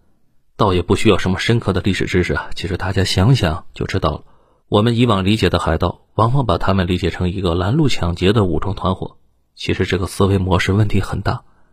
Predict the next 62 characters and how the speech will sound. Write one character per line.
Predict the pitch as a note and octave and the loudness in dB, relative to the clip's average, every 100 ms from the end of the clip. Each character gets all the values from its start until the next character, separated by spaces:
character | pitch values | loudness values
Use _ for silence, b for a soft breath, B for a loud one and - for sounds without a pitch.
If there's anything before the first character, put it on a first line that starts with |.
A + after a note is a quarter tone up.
| _ - | _ -2
就 | G#2+ | 0
跟 | A2+ | 2
把 | G#2+ | 0
火 | - F#2 | 2 0
箭 | - A#2+ - | 2 -2 -4
理 | - F#2 | -2 0
解 | F2 | -2
成 | G2+ F2+ | -2 -2
一 | |
个 | G2 | -2
大 | G2 F#2 | 0 -2
号 | - | -2
二 | A2+ G2+ | -2 -2
踢 | - | -2
脚 | B2 E2 - | -2 -4 -4
一 | G2 | -2
样 | G#2+ C3 | 0 0
不 | - | -2
靠 | - D#2 | -2 0
谱。 | - - - - - _ | 0 -2 -8 -16 -20 _
模 | - G2+ B2 | -2 2 4
式 | C3+ G2+ | 4 2
错 | G2 F#2 | 2 0
了， | E2 - b b | 0 -4 b b
结 | - F2 F#2 | -4 0 2
论 | A#2+ G2+ - - - | 2 2 -4 -12 -8
那 | A2+ | -4
自 | G#2+ A2 | 0 2
然 | F#2+ | 2
是 | F#2+ | 0
离 | F2 F#2+ | 0 -2
题 | - F#2+ | 0 0
万 | F2+ E2+ | 0 -2
里 | |
了。 | C#2+ - - _ _ _ _ | -6 -10 -16 _ _ _ _
海 | - G2+ G2+ | -4 0 2
盗 | C3 | 2
船 | B2 - G2 C#3+ - | 0 2 2 0 -4
是 | - F#2+ | -8 -4
个 | F2 | -2
依 | F2 B2+ | 0 0
赖 | D3 G#2+ | 0 -2
国 | - E2+ F#2+ | -2 -2 -2
家 | A#2 B2+ | -2 -2
的 | G#2+ - - | -2 -6 -18
复 | - - F#2 | -4 0 2
杂 | G2 - | 0 0
系 | F#2 | 0
统。 | - - - _ _ _ - | -2 -10 -20 _ _ _ -8
首 | - E2 | -2 0
先， | F#2+ - b b b | 0 -2 b b b
一 | G#2 | 0
艘 | G2 - | 2 2
海 | - | 4
盗 | G2 F#2+ | 2 2
船 | F#2 F#2 | 2 2
由 | F2+ | 2
三 | F#2 G2+ G#2 | 2 0 0
部 | G2 | 0
分 | F2 | -2
组 | F2+ | -4
成： | - F2 | -6 -6